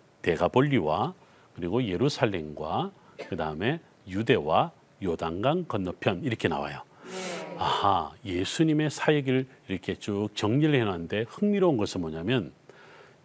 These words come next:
Speaker 1: 구약의 관점이었으면 예루살렘과 유대와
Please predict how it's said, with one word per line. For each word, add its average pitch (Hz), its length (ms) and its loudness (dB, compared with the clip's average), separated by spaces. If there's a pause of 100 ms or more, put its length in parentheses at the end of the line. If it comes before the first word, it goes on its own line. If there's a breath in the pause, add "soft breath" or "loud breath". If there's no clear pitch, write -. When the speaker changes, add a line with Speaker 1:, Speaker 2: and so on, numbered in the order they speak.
(140 loud breath)
Speaker 1:
구약의 160 380 6
관점이었으면 98 760 0 (200)
예루살렘과 82 880 -2 (560 loud breath)
유대와 135 600 0